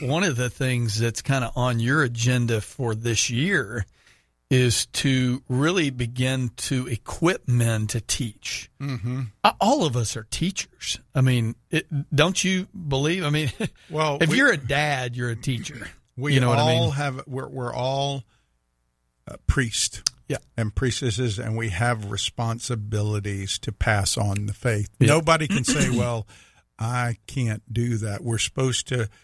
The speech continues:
Speaker 2: be passing on, even if you're just a father passing it on to your
Speaker 1: Right.
Speaker 2: children.
Speaker 1: Right.
Speaker 2: But even it, let's say you don't have any children. Let's say you're a single guy out there. Well,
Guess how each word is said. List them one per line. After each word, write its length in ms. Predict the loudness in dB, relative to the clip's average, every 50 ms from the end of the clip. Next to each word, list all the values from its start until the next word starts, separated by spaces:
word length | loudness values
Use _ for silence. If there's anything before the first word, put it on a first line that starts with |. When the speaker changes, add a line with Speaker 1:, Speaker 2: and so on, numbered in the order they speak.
| _ _ _ 0
Speaker 2:
be 140 | 0 0 2
passing 600 | 2 0 0 2 2 2 2 0 -2 -2 -4 -4
on, 300 | -4 -4 -4 -4 -6 -8 -12 -16 _ _ _ _ -4
even 340 | -2 0 0 2 2 2
if 160 | 2 2 0 0
you're 120 | 0 0
just 320 | 2 2 2 0 0 0 -2
a 60 | -4
father 520 | -4 -2 0 2 2 4 4 2 2 0
passing 520 | 0 0 0 2 2 2 0 0 -2 -2 -2
it 100 | 0 0
on 220 | 0 0 0 -2
to 160 | -4 -6 -8
your 180 | -8 -6 -6 -6 -4
Speaker 1:
Right. 80 | -4 0
Speaker 2:
children. 420 | 0 0 0 0 -2 -4 -4 -4
Speaker 1:
Right. 160 | -6 -8 -10 -12 _ _ -20 _ _ -4
Speaker 2:
But 200 | 0 0 0 0 0
even 280 | 2 2 4 4 2 0
it, 140 | 0 0 -2
let's 180 | -2 -2 0 0
say 140 | 0 0 0
you 140 | 2 2
don't 180 | 2 2 2 2
have 140 | 0 0 0
any 140 | 0 -2 -2
children. 260 | -4 -4 -6 -2 -2
Let's 140 | 0 0 0
say 100 | 0 0
you're 180 | 0 0 0
a 40 | 0
single 340 | 0 0 0 0 -2 -2 -2
guy 320 | -4 -4 -6 -4 -6 -6 -6
out 100 | -8 -8 -10
there. 240 | -10 -8 -8 -8 -10 _ _ _ _ _ _ _ _ _ 0
Well, 260 | 2 2 2 0 -4